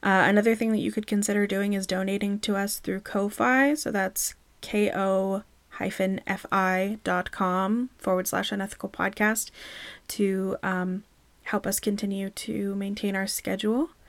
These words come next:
But of course, that is not an expectation. We appreciate you regardless, just for enjoying our content. I'm so grateful that you guys rate and review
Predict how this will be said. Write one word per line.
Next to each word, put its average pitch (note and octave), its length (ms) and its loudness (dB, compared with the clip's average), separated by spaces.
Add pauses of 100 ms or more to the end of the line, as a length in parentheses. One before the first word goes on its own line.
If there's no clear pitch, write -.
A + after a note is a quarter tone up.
(380)
But F#3+ 120 6
of F#3 140 0
course, F#3+ 500 0 (120)
that F#3 340 2
is G3 160 -4
not F#3 160 2
an F#3+ 120 0
expectation. F#3 1000 -2
We G3+ 200 -2
appreciate G3+ 680 0
you G#3 280 4
regardless, F#3+ 760 2 (160)
just G3 380 8
for G3+ 140 -2
enjoying F#3 400 2
our F3+ 100 0
content. F3+ 680 -4 (240)
I'm F#3+ 180 0
so F#3 320 6
grateful F3+ 720 -2 (540)
that F3+ 160 4
you F#3 100 -2
guys F#3 260 2
rate F#3+ 380 0
and F#3+ 120 0
review F#3 480 -4